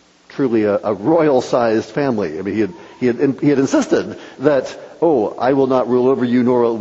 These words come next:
will my son rule over you," but then everything he does makes him sound like he's trying to be king. Uh, and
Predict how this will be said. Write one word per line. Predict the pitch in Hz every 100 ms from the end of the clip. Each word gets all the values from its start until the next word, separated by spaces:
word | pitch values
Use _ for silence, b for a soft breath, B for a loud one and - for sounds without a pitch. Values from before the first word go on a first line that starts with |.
| 117
will | 117
my | 107 107
son | 156 143
rule | 113 104
over | 104 98
you," | 101 101
but | 98 95 -
then | 107 120 117 110
everything | 117 117 214 190
he | 104
does | 113 110 101 92 -
makes | 101 104 -
him | 110 101
sound | 92 107 101 92
like | 95 92
he's | - 98 87
trying | - 101 95
to |
be | 87 90
king. | - 127 80 71 B B B B B -
Uh, | 117 98 - - - _ _ _ b b b -
and | 190 175 165